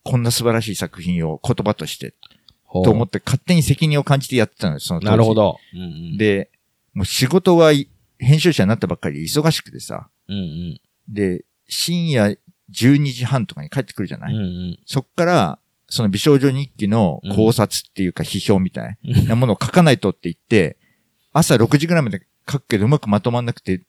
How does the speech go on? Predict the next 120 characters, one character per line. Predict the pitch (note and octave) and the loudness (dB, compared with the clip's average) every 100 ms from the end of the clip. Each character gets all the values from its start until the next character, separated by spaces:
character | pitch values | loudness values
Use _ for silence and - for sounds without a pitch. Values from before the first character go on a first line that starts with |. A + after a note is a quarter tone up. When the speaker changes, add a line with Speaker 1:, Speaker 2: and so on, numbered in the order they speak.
| _ - - | _ -20 -2
Speaker 1:
と | B2+ | 0
り | B2+ | 4
あ | C#3 | 4
え | |
ず | G#2 F2+ | 4 0
寝 | F#2+ | -2
て、 | - C3+ F2+ - - | 0 2 2 -2 -6
Speaker 2:
う | G2+ | -4
ん。 | F#2 - _ _ | -4 -6 _ _
Speaker 1:
三 | - B2 | 0 2
時 | B2 | 2
間 | B2+ | -2
ぐ | B2+ | 0
ら | G2 | 0
い | |
寝 | F2+ | 0
て | F#2+ | 0
ま | G2+ | -2
た | G2 G2 F2+ - | 0 0 0 -4
仕 | - - | -10 -6
事 | F#2+ F2+ | -4 -2
や | D#2+ | -4
っ | - | -6
て | - | -14
さ。 | - - | -20 -10
Speaker 2:
う | G#2+ | -4
ん | |
う | G#2 | -2
ん。 | |
Speaker 1:
で、 | E2 E2 | -2 6
「今 | F3 | 6
日 | G3 | 6
こ | - | 2
そ | E2+ | 0
は | - | -4
書 | - | -8
か | G#2 | -8
な | D#2 | -8
い | |
と」 | - _ | -12 _
み | _ | _
た | |
い | - | -20
な | |
感 | _ | _
じ | - | -20
で | _ | _
書 | - | -18
い | |
て。 | F2+ | -14
Speaker 2:
う | F#2 | -12
ん | |
う | F2 D#2+ E2 | -12 -12 -14
ん。 | - _ _ | -18 _ _
Speaker 1:
で、 | G2 F2 - _ _ - - | -4 -4 -6 _ _ -14 -4
な-、 | A#2 - | -2 -2
な | G#3 | -2
か | C3+ | 0
な | C3 | 0
か | A#2+ | 2
ま | A#2 | 2
と | - | 2
ま | A#2+ | 0
ん | A#2 | 0
な | A2 | -4
く | |
て、 | - | -4
五 | F2+ - | -4 0
日 | D3 | 2
ぐ | C3+ | 4
ら | B2 | 4
い | |
睡 | G2 G2 | 2 0
眠 | F#2 F#2 | 0 0
削 | F#2+ - | -2 -4
っ | |
て | - | -6
や | D#2 | -6
っ | |
と | F#2 | -6
ま | D#2+ | -6
と | E2 | -8
ま | D2 | -10
っ | |
た | - G#1+ | -10 -14
み | - | -14
た | - | -20
い | - | -14
な。 | - | -6
Speaker 2:
お | G2 G2+ G#2 F#2 A2+ | 2 4 4 2 0
ー。 | |
Speaker 1:
い | C#3 | 0
う | |
の | A2+ | 0
を、 | B2+ G#2 D#2+ - | 0 0 -2 -8
Speaker 2:
う | |
ん。 | G2 F2 G#2 | -12 -8 -8
Speaker 1:
な | A#2 | -6
ん | |
か | F#2 | -6
ず | F#2 B2+ | -6 -6
っ | |
と | - D3 | 0 2
や | A2 | 2
っ | |
て | - | -2
た | - C2 | -8 -10
の | A#1 | -12
よ、 | _ | _
そ | G2 | -6
の | G#2 | -4
当 | F2 F#2+ | -2 -4
時。 | F2+ | -4
Speaker 2:
う | |
ん | |
う | |
ん | D2+ | -4
う | |
ん | |
う | F#2+ | -4